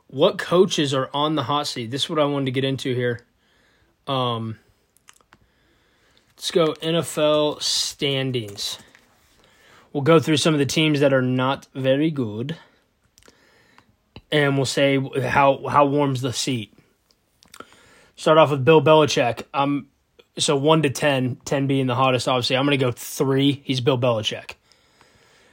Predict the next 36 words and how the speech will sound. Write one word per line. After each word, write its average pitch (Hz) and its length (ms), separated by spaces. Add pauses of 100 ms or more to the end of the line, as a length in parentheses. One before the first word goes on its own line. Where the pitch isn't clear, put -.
(100)
Nobody 175 320
in 175 60
the 165 140
A 160 60
F 139 80
C 151 120
North's 143 300
on 139 80
the 131 80
hot 135 200
seat. 131 360 (640)
Um, 143 640
no, 160 420 (140)
nobody 165 380
in 160 40
the 147 120
A 151 40
F 147 80
C 147 120
South, 165 280
even 143 160
though 139 80
they 131 120
got 135 200
three 147 200
teams 139 280
under 135 240
five 127 260
hundred. 139 280
I 123 140
don't, 131 200
I 135 60
don't 123 160
think 135 200
so. 117 300 (920)
Uh, 139 560